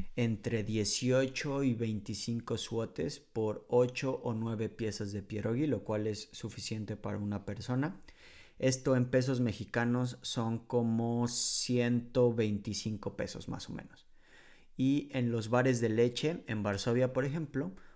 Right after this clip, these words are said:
puedes obtener una porción normal de pierogi por tan solo seis złotys, que estos serían como treinta pesos mexicanos.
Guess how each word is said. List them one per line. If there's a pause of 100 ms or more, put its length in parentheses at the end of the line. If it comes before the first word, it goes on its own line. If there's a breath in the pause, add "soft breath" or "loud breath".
(140 loud breath)
puedes
obtener
una
porción
normal
de
pierogi
por
tan
solo
seis
złotys, (580 loud breath)
que
estos
serían
como
treinta
pesos
mexicanos.